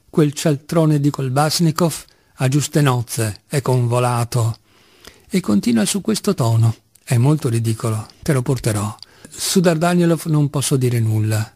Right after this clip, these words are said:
È un uomo colto, decisamente colto. I tipi così li rispetto, e non perché ha preso le mie difese. Eppure lo hai colto in fallo sui fondatori di Troia, intervenne Smurov a bruciapelo, decisamente orgoglioso di Krasotkin in quel momento.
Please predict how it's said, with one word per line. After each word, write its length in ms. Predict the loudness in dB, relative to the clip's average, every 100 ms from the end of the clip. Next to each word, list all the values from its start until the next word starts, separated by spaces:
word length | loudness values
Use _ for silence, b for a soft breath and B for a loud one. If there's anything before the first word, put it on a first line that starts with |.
| _
È 140 | 0 2
un 100 | 4
uomo 220 | 2 0
colto, 540 | 0 -2 -2 -6 -6 -10 -4
decisamente 680 | -2 0 0 2 0 0 -2
colto. 480 | -2 -2 -4 -4 -6 B B B B -2
I 100 | 2
tipi 240 | 2 0
così 260 | 0 0 2
li 140 | 0
rispetto, 680 | 0 -4 -4 -4 -4 -4 -6 _
e 120 | 0
non 260 | 2 2 -2
perché 300 | -4 -2 -2
ha 80 | -2
preso 300 | -2 0 0
le 100 | 2
mie 200 | 2 0
difese. 640 | -2 -2 -2 0 0 -4 -8 b b b b b b
Eppure 560 | -4 2 2 2 0 -8 _ _ -2
lo 100 | 0
hai 120 | 0
colto 360 | -2 -4 0
in 100 | -2
fallo 380 | -2 -2 0 0
sui 160 | 0 -2
fondatori 580 | 0 0 0 0 0 0
di 120 | 0
Troia, 540 | 0 0 2 0 -2 _ -4
intervenne 540 | -2 0 0 0 0
Smurov 460 | -2 0 2 0 -4
a 100 | -4
bruciapelo, 640 | -2 -2 -2 0 2 0 -2 B B B
decisamente 640 | 0 2 0 0 0 0
orgoglioso 540 | 0 0 2 0 0
di 140 | -2 -2
Krasotkin 760 | -2 0 0 0 -2 0 2
in 120 | 0
quel 220 | 0 -2
momento. 600 | 0 2 2 0 0 -4